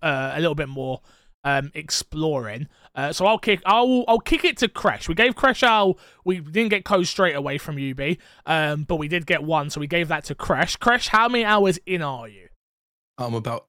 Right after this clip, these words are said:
Speaker 2: eight or nine hours into the game, which
Speaker 1: Okay.
Speaker 2: it's a relatively short game, so I
Speaker 1: Yeah.
Speaker 2: feel like I'm a good chunk through the game, but I have spent a good amount of time doing,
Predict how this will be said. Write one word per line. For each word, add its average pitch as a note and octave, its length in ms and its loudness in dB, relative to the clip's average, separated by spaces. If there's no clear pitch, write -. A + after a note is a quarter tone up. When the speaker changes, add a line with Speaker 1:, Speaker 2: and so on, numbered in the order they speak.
Speaker 2:
eight C3 260 -6
or C3+ 120 -4
nine A#2 260 -4
hours A2+ 400 -4
into - 340 -10
the G#2 100 -6
game, A#2+ 360 -4
which F#3 240 -2
Speaker 1:
Okay. D3+ 120 -4
Speaker 2:
it's - 140 -8
a A3 60 0
relatively C#3+ 420 -4
short G#2 240 -6
game, G#2 220 -10
so G2+ 140 -8
I - 40 -6
Speaker 1:
Yeah. A3 80 2
Speaker 2:
feel C3+ 100 0
like G#2+ 100 -10
I'm G2+ 120 -6
a G2+ 80 -6
good G2 220 -6
chunk - 320 -8
through - 160 -8
the G2 100 -8
game, G#2+ 260 -8
but A2+ 100 -6
I A2 80 -4
have A#2 240 -8
spent - 280 -10
a A2+ 80 -8
good G#2+ 240 -8
amount A2 260 -6
of - 80 -14
time - 280 -8
doing, G#2 400 -6